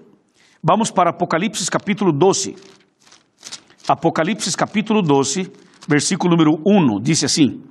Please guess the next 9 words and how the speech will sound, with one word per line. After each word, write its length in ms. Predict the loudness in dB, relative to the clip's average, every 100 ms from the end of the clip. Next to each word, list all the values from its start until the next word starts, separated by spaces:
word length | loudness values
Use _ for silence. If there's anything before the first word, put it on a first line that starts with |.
| _ -20 -18 0
"Uma 260 | 4 4 4
gran 320 | 2 2 2
señal 680 | 0 0 2 2 2 -2 -8 -20 _ 0
apareció 800 | 0 2 0 2 0 0 2 2 4
en 120 | 2
el 120 | 2
cielo, 640 | 0 0 2 4 2 -2 -10 -20 _ _ 0
una 240 | 4 6
mujer 580 | 4 2 2 0 0 -6